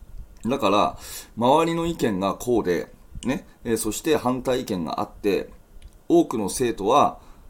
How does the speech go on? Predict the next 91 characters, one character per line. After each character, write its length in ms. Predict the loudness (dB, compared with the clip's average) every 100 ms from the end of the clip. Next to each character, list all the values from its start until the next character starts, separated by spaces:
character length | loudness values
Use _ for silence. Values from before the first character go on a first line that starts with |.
| -18 -8
賛 320 | -2 0 2
同 140 | 0
し 80 | 0
て 80 | -4
く 140 | -4
れ 100 | -4
な 120 | -2
い 60 | -2
け 140 | 0
ど、 300 | 4 4 2 -10 -20 -20 -8
だ 120 | -4
け 120 | 0
ど、 320 | 4 4 2 -4 -20 -12
自 160 | -8 -6
分 180 | -8
と 180 | -8 -4
し 100 | 2
て 60 | 4
は 180 | 4 4
も 160 | 0
う 40 | 0
こ 240 | 0 4
う 60 | 6
い 120 | 4
う 20 |
チ 220 | 2 0
ー 40 | 0
ム 80 | -2
に 80 |
し 80 | -2
た 140 | 0 2
い 60 |
ん 80 | 0
だ 120 | -4 -10 -12
と 80 | -6
か 100 | -4
で 60 | -4
す 80 | -8
ね、 160 | -10 -12 -18 -18 -10
自 140 | -2
分 200 | 0 0
と 120 | 0 0
し 80 |
て 60 | 2
は 100 | 2
こ 200 | 4 2
う 60 | 2
い 40 |
う 20 |
こ 140 | 0 0
と 140 | 0
を 140 | 0 -4
し 100 | -2
た 100 | 0
い 60 |
ん 60 | 0
だ 80 | -4
っ 60 | -10 -10
て 100 | -2
い 20 | 0
う 20 |
よ 80 | 0
う 20 |
な 100 | 0
熱 340 | 0 0 -2
意 100 | 0
が 240 | 0 -2 0
あ 100 | 2
る 100 | 2
ん 80 | -2
だ 80 | -6
っ 40 |
た 120 | -4 0
ら、 280 | 0 0 -8 -14 -12
そ 180 | -6 0
れ 100 | 4
を 240 | 4 4 0
押 120 | -2
し 80 | -4
通 200 | -2 -2
す 160 | -4
っ 20 |
て 180 | -4 -2
い 40 | 0
う 20 |
の 80 | 2
も 180 | 0
一 180 | 0 -2
つ 140 | -4 -4
い 280 | -2
い 60 | -2